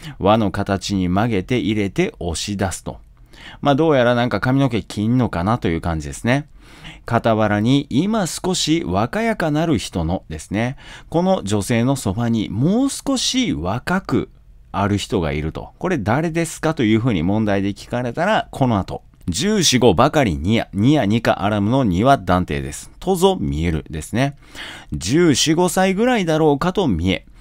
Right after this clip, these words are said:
髪、丈に四五寸ばかり余りて見えるですね。この子は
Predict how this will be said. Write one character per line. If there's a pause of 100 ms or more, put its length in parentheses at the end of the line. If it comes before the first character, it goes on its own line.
(360)
髪、 (140)
丈
に
四
五
寸
ば
か
り
余
り
て
見
え
る
で
す
ね。
こ
の
子
は